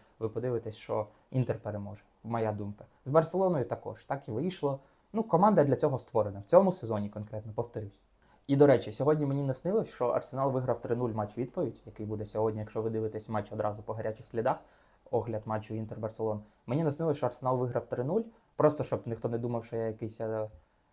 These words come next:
цей чокнутий. Я хоча б десь можу це сказати, щоб ви почули. А раптом це щось означало, і я можу з вами цим поділитись. Три нуль перемога Арсеналу. Ось так от. Хоча я, якщо чесно, так не вважаю. Думаю, приблизно так, як, до речі, сказав Міша. Обов'язково подивіться прогноз на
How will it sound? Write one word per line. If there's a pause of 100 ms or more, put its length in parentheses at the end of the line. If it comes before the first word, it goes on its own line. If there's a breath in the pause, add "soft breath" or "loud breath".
(140)
цей
чокнутий.
Я
хоча
б
десь
можу
це
сказати,
щоб
ви
почули.
А
раптом
це
щось
означало,
і
я
можу
з
вами
цим
поділитись.
Три
нуль
перемога
Арсеналу. (300 soft breath)
Ось
так
от.
Хоча
я,
якщо
чесно,
так
не
вважаю. (360 soft breath)
Думаю,
приблизно
так,
як,
до
речі,
сказав
Міша.
Обов'язково
подивіться
прогноз
на